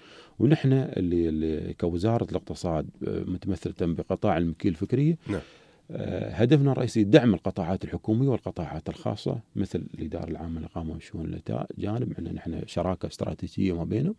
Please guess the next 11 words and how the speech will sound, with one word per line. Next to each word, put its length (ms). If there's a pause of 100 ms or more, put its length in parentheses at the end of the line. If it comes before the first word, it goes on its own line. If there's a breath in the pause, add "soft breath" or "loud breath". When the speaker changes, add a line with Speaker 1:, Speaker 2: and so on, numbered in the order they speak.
(120)
Speaker 2:
نعم. 160 (280 loud breath)
Speaker 1:
آه، 600
نطبق 480
هذه 200
المنظومة 460
ونضمن 440
هذه 260
الحاضنات، 640
لأن 180
مخرجات 560 (440 soft breath)
سواء 380